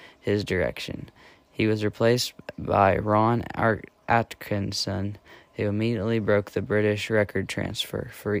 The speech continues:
fee to sign Brian Robertson from his former club, West Bromwich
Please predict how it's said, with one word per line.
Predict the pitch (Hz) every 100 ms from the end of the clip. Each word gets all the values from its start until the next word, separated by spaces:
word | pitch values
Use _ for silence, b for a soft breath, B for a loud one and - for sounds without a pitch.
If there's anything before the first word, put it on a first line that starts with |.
| -
fee | - 98 85 - -
to | 104
sign | - 101 95 - B B B B
Brian | 107 107 104 101
Robertson | 98 82 78 - - - 131 - B B _
from | 95 101
his | 98
former | - 101 104 95
club, | - 104 95 -
West | 101 98 -
Bromwich | - 98 98 98 92 -